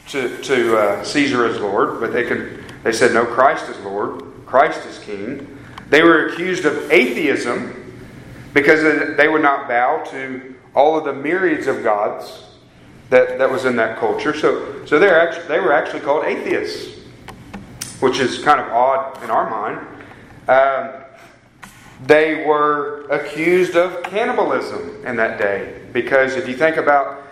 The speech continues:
how we talk about partaking of the Lord's Supper,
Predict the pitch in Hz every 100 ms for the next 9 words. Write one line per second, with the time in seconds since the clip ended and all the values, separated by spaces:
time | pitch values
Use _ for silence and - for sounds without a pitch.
0 | - 139 143 139 160 151 139 139 135 127
1 | 156 156 139 127 123 131 151 147 - 156
2 | 160 214 262 -